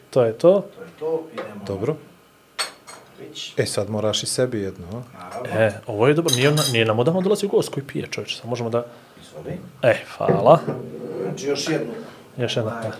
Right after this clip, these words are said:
Speaker 2: oduzet ćemo toliko, ovo se vrati.
Speaker 1: Digneš gore, bravo.
Speaker 2: Ovo se
Speaker 3: Okreće
Speaker 2: ovo
Speaker 3: Kimbo,
Speaker 2: će,
Speaker 3: samo
Speaker 2: ovo
Speaker 3: se
Speaker 2: će definitivno sve ovo slomiti.
Speaker 1: Gornji je prstom unutra, pazi, vruće. Dolje, dolje, bači dolje, u tu rupu.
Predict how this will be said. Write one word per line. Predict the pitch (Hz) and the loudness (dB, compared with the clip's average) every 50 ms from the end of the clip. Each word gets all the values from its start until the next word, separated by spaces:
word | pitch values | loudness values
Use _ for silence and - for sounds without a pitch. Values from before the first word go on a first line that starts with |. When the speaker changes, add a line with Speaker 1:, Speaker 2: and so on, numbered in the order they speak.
| - - - - | -14 -20 -20 -20
Speaker 2:
oduzet | 113 113 131 135 131 131 123 120 | -18 -16 -14 -14 -12 -12 -12 -12
ćemo | 120 120 117 113 113 | -12 -12 -12 -14 -14
toliko, | 127 127 127 127 123 - 123 117 - - | -14 -14 -12 -12 -12 -12 -12 -12 -10 -10
ovo | 127 131 | -10 -8
se | 127 - - 117 | -8 -8 -8 -6
vrati. | - - 135 139 | -2 4 6 6
Speaker 1:
Digneš | 131 127 120 113 113 | 6 6 4 6 8
gore, | 147 156 151 123 | 10 10 10 8
bravo. | - 120 120 123 127 117 - - - - - - - - - - | 6 6 8 8 10 8 6 2 -8 -16 -16 -16 -14 -14 -12 -12
Speaker 2:
Ovo | - - | -14 4
se | - 147 | 6 8
Speaker 3:
Okreće | 147 - 151 143 131 127 147 | 10 12 12 12 12 12 10
Speaker 2:
ovo | 127 - | 8 8
Speaker 3:
Kimbo, | - 165 160 147 135 | 8 6 6 6 6
Speaker 2:
će, | 127 - | 4 4
Speaker 3:
samo | 147 135 135 131 | 4 4 4 2
Speaker 2:
ovo | 127 | 0
Speaker 3:
se | 156 - | 0 -2
Speaker 2:
će | - - | -4 -2
definitivno | - 170 170 - 151 147 143 143 151 147 139 | -2 -4 -4 -4 -8 -10 -12 -10 -10 -10 -10
sve | - - 160 | -8 -6 -4
ovo | 147 135 123 | -4 -4 -4
slomiti. | - - - - - - - - - | -6 -8 -10 -10 -10 -8 -4 6 12
Speaker 1:
Gornji | - 196 190 165 170 | 12 12 12 12 12
je | 160 151 | 12 12
prstom | - 202 165 - - 160 151 | 12 12 12 12 12 10 12
unutra, | 175 180 156 - 143 | 12 12 12 12 12
pazi, | - 165 147 143 | 12 12 10 12
vruće. | 143 175 175 160 - 147 117 107 - - | 12 12 12 12 12 8 6 6 4 8
Dolje, | 143 190 202 170 151 | 12 12 12 12 12
dolje, | 151 185 165 147 | 12 12 12 12
bači | 135 135 - - | 10 8 8 8
dolje, | 139 143 123 113 113 | 8 8 8 8 4
u | 117 123 | 0 4
tu | - 151 | 6 6
rupu. | 151 147 151 | 6 6 4